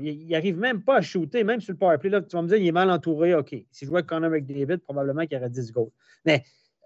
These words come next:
quand même, il arrive pas, il perd ses duels, il arrive pas à récupérer de rondelles, euh, il essaye de déjouer des joueurs, puis tu,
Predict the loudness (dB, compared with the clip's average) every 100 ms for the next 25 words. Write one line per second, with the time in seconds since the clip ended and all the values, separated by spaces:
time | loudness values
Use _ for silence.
0 | _ _ _ -20 -20 _ _ 0 4 6
1 | 6 6 4 4 2 0 4 4 4 0
2 | 0 0 -2 -4 2 4 4 -2 -8 _
3 | -4 -2 -2 0 0 0 0 2 2 2
4 | 2 4 4 2 -4 -10 -10 -2 0 2
5 | 4 4 4 4 4 4 4 4 4 2
6 | 0 -8 -20 _ _ _ _ _ _ _
7 | _ _ _ _ _ _ -20